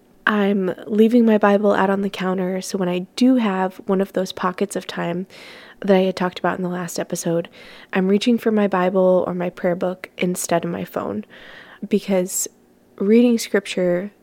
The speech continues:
for five minutes or the day's gospel, I know is going to be more fruitful for me than scrolling Facebook or Instagram for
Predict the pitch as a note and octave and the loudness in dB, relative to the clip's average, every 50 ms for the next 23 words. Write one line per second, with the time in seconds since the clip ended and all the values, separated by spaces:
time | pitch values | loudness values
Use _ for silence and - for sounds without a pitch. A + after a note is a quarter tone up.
0 | _ _ - - G3 F#3 - G3 F3+ F3+ F3+ - F3 E3 E3 E3+ E3+ - - - | _ _ -6 -4 -4 -2 0 0 -2 -2 -2 -2 -4 -4 -4 -4 -6 -6 -8 -10
1 | - - _ _ - A3 G3 F#3 F#3 F3+ F3 F3+ F3 F#3+ F#3+ F3+ - F#3+ G3+ G#3 | -12 -12 _ _ 2 2 4 4 2 2 2 0 0 -2 -2 0 2 4 4 4
2 | G3+ G3+ - - E3+ F3 F3+ - - - - F3+ F3 F3 F#3 F3 G3 F#3+ G3 G#3 | 4 2 0 -2 -2 -2 -4 -8 -10 -8 -6 -4 -4 -2 -2 0 2 4 6 8
3 | G#3 G#3 G#3 G3+ G3+ - G3 G3 F#3+ F#3+ F#3+ F#3+ F#3 F3+ F3 F3 F3 - - - | 8 8 8 6 6 2 2 2 2 2 2 0 0 2 0 -2 -2 -4 -4 -2
4 | E3+ - - - - F3 E3+ F#3 F#3+ G3 G3 _ _ _ _ _ _ _ - - | -2 -2 -4 -4 -2 0 0 0 -2 -4 -6 _ _ _ _ _ _ _ -10 -4
5 | - G3 F#3+ F#3 F3+ F3 F3 F3 E3+ F#3+ - E3+ E3+ E3 E3 E3 D#3+ - - _ | -2 -2 0 0 0 -2 -2 -4 -4 -4 -2 -2 -2 -2 -4 -6 -8 -12 -16 _
6 | _ _ _ _ _ _ _ _ _ _ _ _ _ _ _ - - - - - | _ _ _ _ _ _ _ _ _ _ _ _ _ _ _ -8 -6 -6 -4 -2
7 | - G3 F#3 F#3 F#3 F3+ F3 F3 F3 F3 F3 - E3+ E3 - - E3+ E3+ - - | 0 2 2 2 2 0 -2 -4 -4 -6 -6 -4 -4 -4 -4 -4 -6 -6 -4 -6
8 | F3 - E3 E3 - - - - D3+ - - - F#3 F#3+ - - - E3 - - | -10 -8 -8 -8 -8 -8 -6 -6 -6 -6 -6 -6 -8 -8 -10 -8 -8 -6 -6 -6
9 | F3+ F#3 | -8 -8